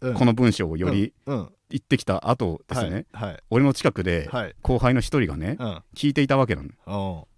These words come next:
Speaker 1: うん。
Speaker 2: で、聞いていて、
Speaker 1: うん。
Speaker 2: その豊君がいなくなっ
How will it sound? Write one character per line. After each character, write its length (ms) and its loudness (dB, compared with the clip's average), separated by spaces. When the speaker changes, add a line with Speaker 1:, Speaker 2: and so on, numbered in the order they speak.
Speaker 1:
う 60 -18
ん。 20 -14
Speaker 2:
で、 160 2
聞 220 0
い 40 2
て 100 0
い 80 0
て、 440 0
Speaker 1:
う 160 -6
ん。 60 -10
Speaker 2:
そ 100 -4
の 100 2
豊 240 0
君 120 -2
が 140 -4
い 80 0
な 140 2
く 100 0
な 100 4
っ 40 -18